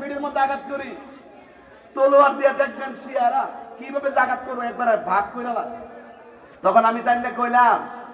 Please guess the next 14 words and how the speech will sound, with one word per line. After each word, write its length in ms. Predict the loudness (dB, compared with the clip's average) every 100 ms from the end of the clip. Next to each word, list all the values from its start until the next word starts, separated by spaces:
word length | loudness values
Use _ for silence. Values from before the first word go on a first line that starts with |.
| -20 -20 -14 -4
"তোমরা 260 | 0 4
যে 100 | 4
হুসাইনের 460 | 2 0 0 -2 0
মহব্বতে 520 | 4 4 4 0 -4
পিঠের 260 | -6 -6 -6
মধ্যে 340 | -6 -8 -10
ছুরি 220 | -8 -8
দিয়া 240 | -2 2 2 0
তলোয়ার 320 | -6 0 0
দিয়ে 120 | 0 0
আঘাত 200 | 0 -2
করে 100 | -2
রক্তাক্ত 520 | -2 -2 -2 -6 -4
করো, 500 | -2 4 8 10 8